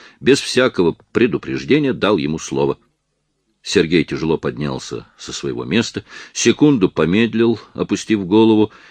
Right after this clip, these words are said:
и, не находя нужных слов, тихо, с усилием сказал: «Мне всё понятно, товарищи. И всё, что было сказано обо мне, правильно.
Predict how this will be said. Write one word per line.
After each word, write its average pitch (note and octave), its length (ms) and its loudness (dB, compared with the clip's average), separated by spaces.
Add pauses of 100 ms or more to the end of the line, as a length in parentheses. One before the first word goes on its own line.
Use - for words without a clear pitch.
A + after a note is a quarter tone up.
(140)
и, D#2+ 320 0
не F2 220 2
находя D#2+ 460 0
нужных C#2+ 520 -4
слов, A2+ 500 -2
тихо, G#2 360 -2
с - 160 -10
усилием E2+ 560 -6
сказал: D2+ 560 -6 (1400)
«Мне G#2 260 -6
всё - 240 -4
понятно, A#2 540 -4
товарищи. - 640 -6 (1120)
И D#2+ 220 0
всё, - 280 0
что - 200 -6
было D2+ 240 -2
сказано C#2+ 580 -6
обо C#2 160 -8
мне, D#2 400 -4 (1040)
правильно. D#2 560 -4